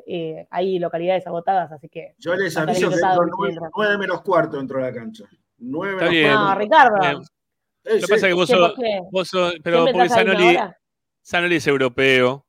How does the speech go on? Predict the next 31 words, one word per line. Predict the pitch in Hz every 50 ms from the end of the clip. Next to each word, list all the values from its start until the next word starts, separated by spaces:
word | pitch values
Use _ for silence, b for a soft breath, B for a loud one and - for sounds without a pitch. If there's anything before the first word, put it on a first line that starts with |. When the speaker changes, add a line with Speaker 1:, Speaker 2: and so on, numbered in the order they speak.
| _
Speaker 3:
¿eh? | - 127 151 165 -
Él | 151 151
entra | 147 139 139 131
menos | 131 127 120 -
cuarto | - 156 156 156 - - 151
y | 131
Speaker 1:
<laughs> |
Speaker 3:
quiere | - 143 139 127
que, | 127 127 131 - B B B B B B B
que | - 175 -
todo | - 226 233
esté | 202 165 -
abierto | 175 170 175 175 160 165 151 139
para | 147 143 147 160 165
él. | 170 160 160 170 - _ _ _ _ _ _ _ _ _ _ _
No | - 254 247
le | 190
importa, | 165 151 180 175 160 143 156 151 151 160 156
¿eh? | 147 160 165 160 - 147 147 _ _ _ _ _ _ _ _ _ _ _
Sí, | _ - 135 131 131 135 135 156 165 156
le, |
le, | 160 185 208
le | 214 214
Speaker 1:
Eso | 220 - 233 220
Speaker 3:
tienen |
que | 269 277
Speaker 1:
porque | - 202 - 254
Speaker 3:
dejar | 262 262 -
Speaker 1:
va | -
Speaker 3:
el | 175 165
espacio. | 156 - - 185 170 - - 180 170 165 175 -